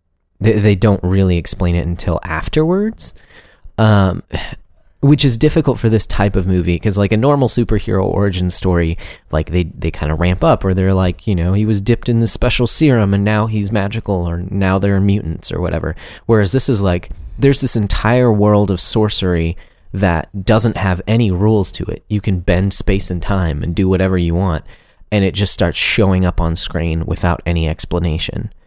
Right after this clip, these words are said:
So, yeah, it was weird to, it was hard to even care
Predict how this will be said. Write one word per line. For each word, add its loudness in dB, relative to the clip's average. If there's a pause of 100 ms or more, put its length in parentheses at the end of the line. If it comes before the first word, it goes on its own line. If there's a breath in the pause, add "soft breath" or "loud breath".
(400)
So, 2
yeah, -2
it 2
was 0
weird 0
to, -2 (1500)
it -2
was 2
hard 4
to 2
even -2
care -2